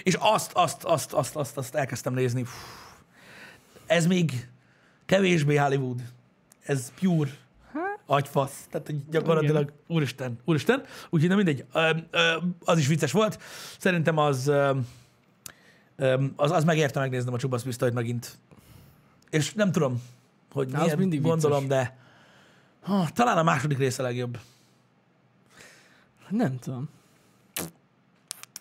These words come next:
Speaker 2: De
Speaker 1: Nem
Speaker 2: tényleg,
Speaker 1: tudom.
Speaker 2: az, az, az egy nagyon jó film. Szerintem is. Ha aki szereti azt a humort.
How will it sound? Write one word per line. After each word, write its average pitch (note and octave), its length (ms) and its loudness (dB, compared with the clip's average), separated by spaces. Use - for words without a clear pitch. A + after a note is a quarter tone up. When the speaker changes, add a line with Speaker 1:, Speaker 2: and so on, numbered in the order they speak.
Speaker 2:
De F#3+ 80 -2
Speaker 1:
Nem F#3 100 4
Speaker 2:
tényleg, F3 180 4
Speaker 1:
tudom. C#3+ 140 2
Speaker 2:
az, E3+ 140 0
az, F#3+ 200 0
az F#3 160 2
egy F#3+ 80 2
nagyon E3 300 2
jó C#3 360 -2
film. C#3+ 380 -4
Szerintem C3+ 460 -4
is. - 240 -10
Ha A#3+ 200 0
aki G#3+ 180 0
szereti D3+ 360 0
azt C3+ 180 -6
a D3+ 40 -6
humort. A#2+ 420 -8